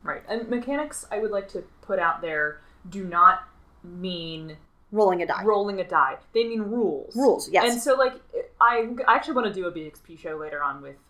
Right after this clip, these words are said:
Speaker 1: Ray about, like, all,
Speaker 2: Rules.
Speaker 1: all rules are mechanics.
Speaker 2: All rules are mechanics,
Speaker 1: Yeah,
Speaker 2: yes.
Speaker 1: even if that rule is, like, you can't say the word pants.
Speaker 2: Yep, that's
Speaker 1: That's a
Speaker 2: a mechanic.
Speaker 1: mechanic.
Speaker 2: Yep,
Speaker 1: Yep.
Speaker 2: uh-huh.
Speaker 1: All right, so.
Speaker 2: So, right, back to that.
Speaker 1: <laughs>
Speaker 2: So,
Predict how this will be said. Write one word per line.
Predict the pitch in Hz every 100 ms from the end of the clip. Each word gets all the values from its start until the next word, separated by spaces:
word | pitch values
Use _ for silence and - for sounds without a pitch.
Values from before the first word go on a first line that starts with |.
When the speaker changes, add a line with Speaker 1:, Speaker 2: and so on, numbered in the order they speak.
| -
Speaker 1:
Ray | 151 139
about, | 139 143 139 -
like, | 143 143 - _ _ _ 190
all, | 190
Speaker 2:
Rules. | - 233
Speaker 1:
all | 233 247
rules | 247
are | 220
mechanics. | 247 311 180 - -
Speaker 2:
All | 202 214
rules | 208 185
are |
mechanics, | 185 165 214 220
Speaker 1:
Yeah, |
Speaker 2:
yes. | - -
Speaker 1:
even | 262 302
if | 302
that | 269 247 202 202
rule | 220 226 214 214
is, | 196 190 185
like, | 175 170 165 _ _ - 180
you | 185 190
can't | - 202 185 180
say | - 190 175
the | 175 175
word | 165 165 160 - -
pants. | 147 - - - 202
Speaker 2:
Yep, | 233 -
that's | 185
Speaker 1:
That's | 185
a | 190
Speaker 2:
a |
mechanic. | 196 285 254
Speaker 1:
mechanic. | - -
Speaker 2:
Yep, | 165 202 233
Speaker 1:
Yep. | 214
Speaker 2:
uh-huh. | 180 - - - 214
Speaker 1:
All |
right, | 185 -
so. | - 180
Speaker 2:
So, | 220 214 - -
right, | 180 -
back | 214 269
to | 294
that. | 185 254
Speaker 1:
<laughs> | 277
Speaker 2:
So, | 254 254